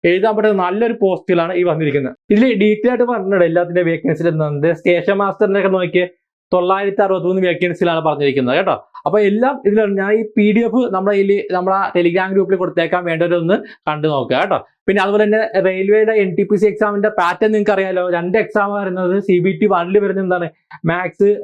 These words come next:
റീസണിങ്, അതുപോലെ ജനറൽ അവയർനെസ്. മുപ്പത്, മുപ്പത്, അറുപത്, നാൽപത് ടോട്ടൽ എത്രയാണ്, നൂറ് മാർക്കിന്റെ എക്സാം വരുന്നത്. ഈ സി ബി ടി വൺ ജയിച്ചാൽ നമുക്ക് സി ബി ടി ടു-വിന്റെ എക്സാം ഉണ്ടാവും. സി ബി ടി ടു-വിൽ സെയിം, ഏഹ്, സബ്ജക്റ്റിന് തന്നെ വരുന്നത്. മാർക്കിൽ വ്യത്യാസമുണ്ട്. മുപ്പത്തഞ്ച്, മുപ്പത്തഞ്ച്, അമ്പത്, ടോട്ടലി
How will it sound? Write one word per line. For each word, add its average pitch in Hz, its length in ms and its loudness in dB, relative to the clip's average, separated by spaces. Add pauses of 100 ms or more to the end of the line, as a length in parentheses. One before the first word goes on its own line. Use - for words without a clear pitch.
റീസണിങ്, 190 420 2
അതുപോലെ 180 280 0
ജനറൽ 160 260 0
അവയർനെസ്. 151 400 -2
മുപ്പത്, 151 420 0
മുപ്പത്, 180 400 -2
അറുപത്, 165 400 0
നാൽപത് 165 420 -2
ടോട്ടൽ 160 260 0
എത്രയാണ്, 151 320 -2 (320)
നൂറ് 165 220 2
മാർക്കിന്റെ 156 440 0
എക്സാം 131 320 -4
വരുന്നത്. 117 320 0 (260)
ഈ 233 280 2 (280)
സി 196 180 2
ബി 196 120 2
ടി 214 120 0
വൺ 240 200 2
ജയിച്ചാൽ 220 260 0
നമുക്ക് 208 300 0
സി 190 180 -2
ബി 180 80 -4
ടി 185 100 0
ടു-വിന്റെ 190 320 2
എക്സാം 190 220 -2
ഉണ്ടാവും. 185 220 -2
സി 180 160 2
ബി 175 80 -2
ടി 185 160 -2
ടു-വിൽ 196 240 2
സെയിം, 202 260 0
ഏഹ്, 170 720 -2
സബ്ജക്റ്റിന് 175 580 -2
തന്നെ 190 120 -2
വരുന്നത്. 170 360 0 (320)
മാർക്കിൽ 160 340 0
വ്യത്യാസമുണ്ട്. 175 580 0
മുപ്പത്തഞ്ച്, 175 500 0
മുപ്പത്തഞ്ച്, 165 440 0
അമ്പത്, 151 340 0
ടോട്ടലി 151 320 0